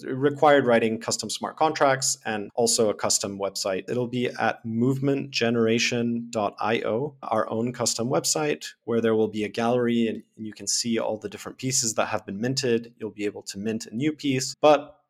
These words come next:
all of the N F Ts that get generated there are compatible with OpenSea and other marketplaces. So you'll be able to also see them there. I'm a pretty big fan of Foundation, Super Rare.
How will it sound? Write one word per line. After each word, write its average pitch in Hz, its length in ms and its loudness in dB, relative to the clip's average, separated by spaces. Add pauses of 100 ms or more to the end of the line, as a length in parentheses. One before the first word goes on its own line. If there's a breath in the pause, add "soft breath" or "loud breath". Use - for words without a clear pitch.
(320)
all 143 220 10
of 135 140 6
the 127 100 4
N 120 80 4
F 120 120 0
Ts 127 240 -2
that 117 120 2
get 117 220 0
generated 117 500 4
there 101 300 0
are 117 180 4
compatible 110 640 0
with 101 360 -2
OpenSea 101 800 -2 (140)
and 104 140 -6
other 104 240 -2
marketplaces. - 760 -4
So 107 240 -2
you'll 117 160 0
be 127 200 2
able 127 160 2
to 107 320 -2 (100)
also 104 460 -2 (120)
see - 200 -4
them 98 400 -8
there. - 340 -4
I'm 156 220 0
a 160 40 4
pretty 190 220 0
big 190 160 -4
fan 151 280 2
of 135 180 2
Foundation, 131 1200 0 (140)
Super 135 380 0
Rare. 127 540 4